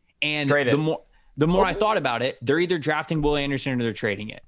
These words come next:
Speaker 1: There's, there's not going to be a reality where they entertain Bryce Young.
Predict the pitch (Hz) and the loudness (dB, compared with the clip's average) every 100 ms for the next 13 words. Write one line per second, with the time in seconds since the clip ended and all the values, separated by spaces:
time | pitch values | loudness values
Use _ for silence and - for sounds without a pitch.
0 | - 147 151 127 156 131 135 165 151 160 | -2 0 0 -2 -2 0 0 0 -2 -2
1 | 160 151 143 131 127 120 117 117 113 104 | -2 -2 0 0 0 0 0 0 -2 0
2 | 110 113 110 110 104 113 101 95 92 - | 0 0 0 -2 -2 -4 -6 -8 -10 -12
3 | - - | -14 -16